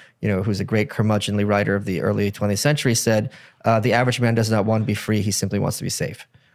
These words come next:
Uh, and you can dem-, you can see this all over the world, uh, even in the West, ev-, especially in places like Canada, Australia,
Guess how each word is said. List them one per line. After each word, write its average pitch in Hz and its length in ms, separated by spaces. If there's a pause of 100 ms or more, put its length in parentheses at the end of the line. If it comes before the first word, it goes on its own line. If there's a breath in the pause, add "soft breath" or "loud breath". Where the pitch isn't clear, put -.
(220 soft breath)
Uh, 110 60
and 101 400
you 107 200
can 104 200
dem-, 107 260
you 104 80
can 104 140
see 104 180
this - 480 (380)
all 135 120
over 113 140
the 107 60
world, 80 380 (100)
uh, 80 260
even 117 240
in 110 60
the 107 80
West, 98 360
ev-, 101 120
especially - 440
in 101 100
places - 300
like 92 160
Canada, 98 320
Australia, 95 680